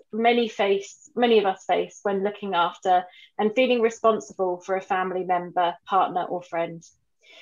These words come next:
even if you wouldn't call yourself a carer. In her current role, Caroline helps to support a wider range of charities and community groups based in Portsmouth.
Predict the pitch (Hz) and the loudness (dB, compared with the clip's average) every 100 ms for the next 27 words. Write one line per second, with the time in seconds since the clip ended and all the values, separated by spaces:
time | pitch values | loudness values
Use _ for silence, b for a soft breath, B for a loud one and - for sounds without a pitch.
0 | b b _ _ _ 285 294 302 294 277 | b b _ _ _ 2 4 4 4 4
1 | 262 247 - 226 214 196 - 180 - 180 | 4 4 2 4 4 2 0 0 -2 -4
2 | 190 180 165 170 - _ _ _ _ _ | 2 2 2 -6 -8 _ _ _ _ _
3 | _ 247 254 247 285 285 294 285 262 214 | _ 4 4 6 4 4 4 4 4 4
4 | 208 202 208 208 - _ - 240 247 247 | 4 4 4 0 -4 _ 0 4 6 6
5 | 233 226 226 226 b b b - 240 226 | 4 4 2 -2 b b b -4 2 2
6 | - - - - 220 233 220 - 220 208 | 2 -10 -12 -6 -4 -4 -6 -2 0 2
7 | 196 - - - 208 196 214 214 214 202 | 0 -4 -12 -2 -2 2 2 2 0 -2
8 | 196 196 196 - 226 214 226 - 240 240 | -2 -2 -4 -4 0 2 0 0 0 0
9 | 220 - 208 - 208 214 220 233 220 220 | -4 -6 -6 -4 2 2 2 -2 2 4
10 | 220 - _ - - - 208 - 202 208 | 4 2 _ -20 -2 2 2 0 -4 -2
11 | 214 196 - 240 269 | -2 -4 -4 -2 -2